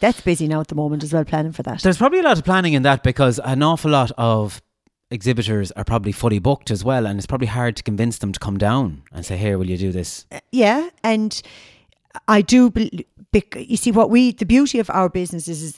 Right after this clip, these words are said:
Speaker 1: for, particularly for this, is that we only allow so many of each business participate. So in other words,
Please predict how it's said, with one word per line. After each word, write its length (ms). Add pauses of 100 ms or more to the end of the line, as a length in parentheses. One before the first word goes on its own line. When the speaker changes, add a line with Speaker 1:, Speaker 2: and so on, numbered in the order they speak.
Speaker 1:
for, 120
particularly 480
for 120
this, 240
is 60
that 120
we 160
only 200
allow 200
so 160
many 220
of 80
each 160
business 420 (100)
participate. 580 (420)
So 240
in 80
other 160
words, 340